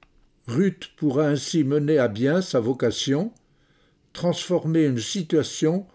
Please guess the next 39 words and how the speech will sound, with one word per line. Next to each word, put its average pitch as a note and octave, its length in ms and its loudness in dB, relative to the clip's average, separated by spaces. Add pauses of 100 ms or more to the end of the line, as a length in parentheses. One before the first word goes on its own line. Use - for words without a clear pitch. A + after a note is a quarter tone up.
(220)
où D3 100 2
la C3 140 2
mort D#3+ 440 2
a C3 120 -2
mis D3+ 180 0
un B2+ 100 2
coup G3+ 220 -4
d'arrêt D3 480 0 (400)
à C3 100 -2
toute E3+ 300 -2
projection D3 640 0
vers A#2 220 0
l'avenir B2 600 0 (500)
en C#3+ 180 0
une C#3+ 200 0
échappée F3 720 2
où B2+ 120 0
la A#2 140 2
vie D3+ 240 0
se C3+ 180 0
fait C#3+ 240 2
promesse. - 800 -4 (800)
Ces - 260 -2
conférences D3 560 -2
seront C3+ 260 0
donc B2+ 320 -2
diffusées B2+ 720 0 (420)
toutes D#3+ 240 -4
les B2+ 180 2
semaines C3+ 580 -2
du G#2+ 160 -2
neuf D3+ 320 0
mars C#3 360 -4
au A#2 60 0
treize B2+ 340 -2
avril C3 420 2
à A#2 60 2
seize A2 340 0
heures D3+ 340 0